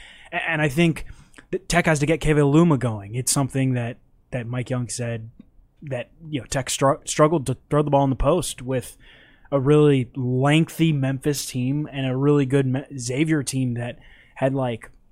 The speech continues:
you know, multiple guys that were, like, six nine or taller. So this is gonna be another team. If, if you look, I, in my preview, I put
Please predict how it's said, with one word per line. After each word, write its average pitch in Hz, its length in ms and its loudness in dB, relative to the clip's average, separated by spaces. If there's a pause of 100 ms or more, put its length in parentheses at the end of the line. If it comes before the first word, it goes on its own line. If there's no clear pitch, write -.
(120)
you 127 120 -6
know, 104 140 -12 (100)
multiple 147 640 4
guys 131 400 4
that 123 120 -8
were, 127 140 -4
like, 117 240 -6
six - 400 -4
nine 127 400 0
or 110 80 -6
taller. 123 520 -2
So 156 240 4 (200)
this 262 140 6
is 269 80 0
gonna 277 100 4
be 233 100 4
another 190 280 6
team. 151 260 2
If, 151 100 2
if 156 160 -2
you 151 120 0
look, 160 260 2
I, 143 220 -4
in 151 120 -2
my 131 120 -2
preview, 165 380 2
I 131 80 2
put 151 320 2